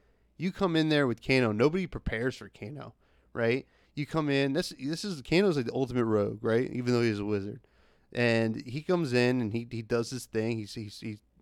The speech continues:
you know, throwing all this, like, huge amounts of arcane damage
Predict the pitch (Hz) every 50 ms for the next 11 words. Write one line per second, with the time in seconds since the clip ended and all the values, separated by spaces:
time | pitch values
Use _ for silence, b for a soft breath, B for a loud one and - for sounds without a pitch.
0 | - - 113 110 104 104 101 - - - 120 123 131 127 123 123 123 120 120 107
1 | - 113 110 107 98 - _ _ - _ - - - - 180 175 180 180 175 135
2 | 143 139 135 135 131 110 110 - 123 120 110 - 120 113 104 98 104 101 104 104
3 | 113 117 -